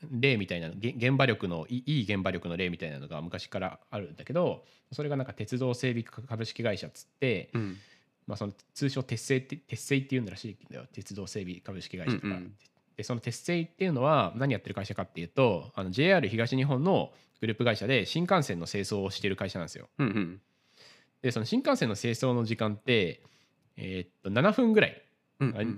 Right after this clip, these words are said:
Speaker 1: 二分で客降りて、七分で清掃して、三分で新しい客乗るみたいな感じで、
Speaker 2: うんうんうん。
Speaker 1: だから、なな、その七分の間に清掃しなきゃいけないから、めちゃめちゃ時間ないじゃん。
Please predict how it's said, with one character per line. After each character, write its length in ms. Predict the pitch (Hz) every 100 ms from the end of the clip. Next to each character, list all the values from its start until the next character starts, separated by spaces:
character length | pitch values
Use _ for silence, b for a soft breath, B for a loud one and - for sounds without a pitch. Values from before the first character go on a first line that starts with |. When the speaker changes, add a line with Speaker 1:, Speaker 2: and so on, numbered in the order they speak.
| 107 113
Speaker 1:
二 180 | 139
分 160 | 185 143
で 100 | 101
客 240 | 104 110
降 80 | 117
り 100 | 92
て、 200 | - 110
七 160 | 101 139
分 120 | 131
で 100 | 95
清 140 | 98
掃 160 | 92 101
し 100 | -
て、 160 | 170 107
三 180 | 151 123
分 100 | 90
で 100 | 87
新 140 | 98
し 100 | 107
い 20 |
客 220 | 90 92
乗 60 | 95
る 60 | 90
み 80 |
た 80 | 85
い 60 | 82
な 60 |
感 160 | - 127
じ 80 | 107
で、 220 | 101 80
Speaker 2:
う 40 |
ん 40 | 107
う 20 |
ん 40 |
う 20 | 101
ん。 80 | 104
Speaker 1:
だ 60 |
か 80 | 107
ら、 40 | 107
な 100 | 160
な、 80 | -
そ 120 | 147
の 80 | 139
七 200 | 127 202
分 280 | 170 113 98
の 80 |
間 200 | 95 92
に 100 | 95
清 140 | 95 104
掃 100 | 110
し 80 | 117
な 80 |
き 60 | 107
ゃ 20 |
い 40 | 90
け 60 |
な 80 | 95
い 40 |
か 100 | 90
ら、 200 | 95 90
め 120 | 90 113
ち 60 |
ゃ 60 | 226
め 80 | 220
ち 80 |
ゃ 220 | 214 190 151
時 120 | 135
間 120 | 165
な 100 | 156
い 60 | 110
じ 60 |
ゃ 40 |
ん。 80 | 78